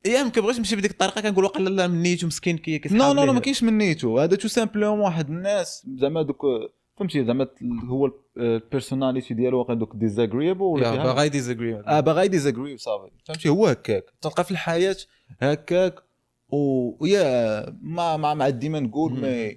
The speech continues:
Speaker 2: حنا المهم هنا كنا أصلًا كاع is not worth
Speaker 1: هاد-، هاد
Speaker 2: not
Speaker 1: أكثر من
Speaker 2: going.
Speaker 1: الكومونت، حيت وليت كنشوف، like، دابا comments بزاف، كنحاول نقراهم ديال البودكاست،
Speaker 2: Yeah.
Speaker 1: بعدا ولا بنادم بزاف جا، وأغلبية كيكونوا عندهم هاد ليدي غالطة، كيقول لك، آه، لا راك فهمتي ما هضرتوش مزيان على مثلًا بعدا سيرتو ديال first تايم هافين sex، which was من الفيديوهات الأولين،
Speaker 2: Yeah.
Speaker 1: البودكاست الأولين اللي درنا،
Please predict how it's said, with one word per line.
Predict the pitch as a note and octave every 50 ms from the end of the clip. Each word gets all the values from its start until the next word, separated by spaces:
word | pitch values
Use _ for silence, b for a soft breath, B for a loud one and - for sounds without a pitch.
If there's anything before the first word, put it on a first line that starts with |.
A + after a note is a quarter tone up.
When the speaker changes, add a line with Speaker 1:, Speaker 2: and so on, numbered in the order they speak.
| - _
Speaker 2:
حنا | _ - E3 F3+
المهم | F3 F3+ F3 D3
هنا | C3+ D3+ D3+
كنا | D#3 - E3 C#3 C3 B2 B2 B2+ A#2+ B2
أصلًا | - - D#3+ C#3
كاع | A#2+ A2+
is | A#2+ C3 A#2
not | B2+ D3+
worth | D#3 C3+ C#3 C#3+ C#3 B2+ -
Speaker 1:
هاد-، | C#3 A#2
هاد | A#2+ A2+ -
Speaker 2:
not |
Speaker 1:
أكثر | - G#3 G#3 G#3+
من | G#3
Speaker 2:
going. | F#3
Speaker 1:
الكومونت، | E3+ - F3 E3+ E3+ E3+ - - - - A#2+ B2+
حيت | C3+ C3+ C#3 - D3+
وليت | C#3 C#3+ D3+ -
كنشوف، | - D3 C#3+ C#3+ - C#3
like، | B2+ B2+ B2+ A#2+
دابا | A#2 A#2 A#2 A#2
comments | - B2+ A#2+ A#2+ A#2
بزاف، | - A2+ B2+ A#2 A2+
كنحاول | - A2+ A2 _ - A2+ A2+ A2+
نقراهم | G#2+ - - A#2 A#2 A2
ديال | G#2+ G#2+ G#2+
البودكاست، | _ - - B2+ - - B2 A2+ -
Speaker 2:
Yeah. | A#2+
Speaker 1:
بعدا | B2 A#2 A#2
ولا | A#2+ A#2+ A#2 A2+
بنادم | A#2 A2+ A2 A2+ A2 G#2+ _ _
بزاف | A2 A2 - A2+ A#2 A2+
جا، | A#2 D3 G3+ A3 - b b b b b
وأغلبية | - G#2+ E3 C#3+ D#3 E3+ D#3+ D#3+ A#3
كيكونوا | B3+ - F4 D#4 A#3+ G#3+
عندهم | F#3 F#3+ F#3 F3+
هاد | F3+ E3+ D3
ليدي | C#3+ D3 D#3 D3+ C#3 C#3+
غالطة، | A#2+ B2 E3+ G3 F3 B2 - A#2
كيقول | G#2+ A2+ A2 A2+ A#2+
لك، | A#2 - - - _ _ _ _ - A2
آه، | A#2+ C3 B2+ B2+ A#2 - b b b b b b -
لا | - D#3 F3 G3 G3 F#3
راك | F3 E3+ -
فهمتي | - - E3 D#3 - E3
ما | D#3 C3+
هضرتوش | A#2+ C#3+ D3 - F3 D#3+ -
مزيان | C#3 B2 D3 C#3+
على | A#2+ B2 C3+ B2
مثلًا | B2 C3 - C#3 C3+ C3 A#2 G#2+ -
بعدا | A#2 A2+ A#2
سيرتو | - - B2 - D3+ B2+
ديال | B2 B2
first | - - A#2 A2 - -
تايم | A#2 A2+
هافين | A2 A2 G#2+ G#2+
sex، | G#2+ - - C3+ - -
which | A2+ A2 G#2+ - - G#2+
was | G#2 A2+
من | A2+
الفيديوهات | A2 G#2+ G2+ G#2+ G#2+ A2 G#2+ G#2+ - -
الأولين، | A#2 C3 C3 B2 A#2+ A2+ A2
Speaker 2:
Yeah. | - _ _ - B2+
Speaker 1:
البودكاست | B2+ B2 B2+ B2+ - A#2+ A#2 -
الأولين | - B2 B2 A#2+
اللي | A#2 A2+ G#2+
درنا، | A2 A2 A#2+ D#3 G#3+